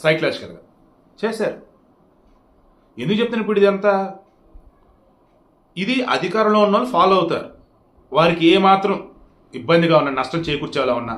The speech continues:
అవతల వాళ్ళు ఏ తప్పు చేయకపోయినా వాళ్ళని ఇబ్బంది పెట్టేస్తారు, టార్చర్ పెట్టేస్తారు. అట్లాంటిది అధికారంలో ఉన్నోళ్ళనే మీరు నానా రకాలుగా ఇబ్బందులు పెట్టారు, దానికి సంబంధించి మీరు తప్పు కూడా చేశారు, ప్రూఫ్లు కూడా ఉన్నాయి, మిమ్మల్ని ఎట్లా వదిలిపెడతారు మరి?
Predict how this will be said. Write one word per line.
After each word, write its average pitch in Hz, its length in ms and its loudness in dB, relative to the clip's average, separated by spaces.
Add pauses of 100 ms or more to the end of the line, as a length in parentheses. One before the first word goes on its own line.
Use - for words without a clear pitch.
(140)
అవతల 151 260 -4
వాళ్ళు 165 200 0
ఏ 180 80 -2
తప్పు 170 200 0
చేయకపోయినా 135 460 -2 (380)
వాళ్ళని 156 220 -4 (260)
ఇబ్బంది 220 240 4
పెట్టేస్తారు, 185 400 2
టార్చర్ 165 260 -2
పెట్టేస్తారు. - 480 -6 (1080)
అట్లాంటిది 185 460 4 (180)
అధికారంలో 233 500 4
ఉన్నోళ్ళనే 208 760 4
మీరు 170 160 -2
నానా 143 320 -2
రకాలుగా 190 320 0
ఇబ్బందులు 175 320 -2
పెట్టారు, 104 380 -4 (840)
దానికి 190 220 2
సంబంధించి 220 360 0
మీరు - 180 -2
తప్పు 165 240 0
కూడా 202 100 6
చేశారు, 135 580 -2 (240)
ప్రూఫ్లు 233 360 2
కూడా 160 160 2
ఉన్నాయి, 120 200 -8 (260)
మిమ్మల్ని 226 240 2
ఎట్లా 240 120 4
వదిలిపెడతారు 240 420 0
మరి? 254 120 -4